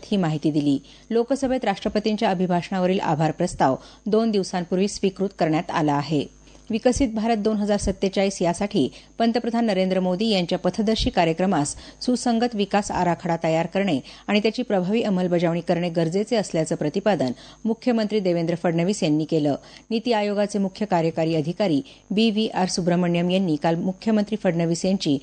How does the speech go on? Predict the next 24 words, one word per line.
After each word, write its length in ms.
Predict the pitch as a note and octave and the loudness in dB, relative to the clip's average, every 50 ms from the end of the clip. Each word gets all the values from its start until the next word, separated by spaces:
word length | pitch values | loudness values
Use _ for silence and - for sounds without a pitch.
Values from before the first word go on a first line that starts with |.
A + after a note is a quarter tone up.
| - - - - - | -6 -16 -20 -8 -4
मुंबईत 360 | A3 A3 A3 G3 G#3+ G#3+ G#3+ - | -2 0 0 2 0 -2 -2 -2
सदिच्छा 420 | - F#3 E3+ E3+ E3 - - F3 | -2 -2 -2 -2 -2 0 -2 0
भेट 240 | E3 E3+ E3 D#3 D#3+ | 2 2 0 0 0
घेतली. 360 | E3 D#3+ D#3+ - D#3+ D3+ C#3 - - - - - - | -2 -2 0 2 2 2 2 0 -2 -16 -20 -12 -6
या 120 | - A3 A3+ | -2 0 0
भेटीवेळी 440 | G#3 G#3+ G#3+ - A#3 A3+ A#3 A#3 A#3 | 0 0 0 0 0 0 0 0 0
सुब्रमण्यम 600 | - A3 F3+ F3+ F3 F3 E3 E3 E3 E3 E3+ F3 | -2 -2 -2 0 0 0 0 2 2 2 0 0
यांनी 300 | F#3+ G3+ G3 D3+ C3 - - - - - | 0 2 2 0 0 -2 -4 -14 -20 -12
संगणकीय 580 | - - A#3+ A3+ A3 A3+ A3+ A3+ G#3+ - B3 A#3+ | -6 -2 -2 0 0 0 0 -2 -2 -2 -2 -2
सादरीकरणाद्वारे 880 | A#3 - G3+ E3 E3+ E3+ E3 - E3+ D#3+ D#3+ D#3+ E3 E3+ E3+ F3 F3+ F#3+ | 0 0 0 0 0 0 0 0 0 0 0 0 0 2 2 2 2 0
नीती 280 | F#3+ F#3 F#3 - A#3 | 0 -2 -2 -2 0
आयोगाच्या 500 | G#3 F3+ F3 E3 E3 E3 E3+ E3 - F3+ | 0 2 2 0 0 0 -2 -2 -2 -4
संकल्पना 680 | F3+ - F#3 E3 D#3 - F3 F3+ - G#3+ F#3+ D3+ C3+ C#3 - - - - - | -2 -2 -2 -2 0 0 0 2 2 2 2 0 -2 -4 -8 -14 -20 -14 -8
आणि 160 | - G3 G#3 G3 | -6 -4 -2 0
राज्याने 440 | G3+ F3+ F3 E3 G3 G3+ G#3 A3 | 0 0 -2 -2 -2 -2 -2 -2
कोणत्या 360 | G#3+ - G#3 F#3 F#3 F#3 A3+ A3+ | -2 -2 -2 -2 0 0 0 -2
क्षेत्रात 360 | A3+ - A3 G3 F#3+ F3+ F3+ F3+ - | -2 -2 -2 0 2 0 0 2 0
काम 160 | E3+ D#3+ E3 | 0 0 0
करण्याची 400 | D#3+ E3+ D#3+ D#3 D#3+ D#3+ - E3+ | 0 0 0 0 0 0 0 -2
अपेक्षा 400 | D#3 D#3 - D#3 D#3 - - E3+ | -2 0 0 -2 0 0 0 0
आहे, 280 | D#3+ D#3+ E3 F3 C3+ - - - - - - | 0 0 0 0 -2 -2 -4 -10 -14 -6 0
याविषयी 440 | G#3 G#3+ G#3 G3 E3 D3+ - - D#3+ | 2 2 2 2 2 0 0 0 0
माहिती 380 | F3+ F3+ D#3 C3 D3+ D3 D#3+ D3+ | 0 0 0 0 -2 -2 0 0
दिली. 320 | D3+ D#3 D3 D#3 D3 C3+ | 0 0 0 0 0 -2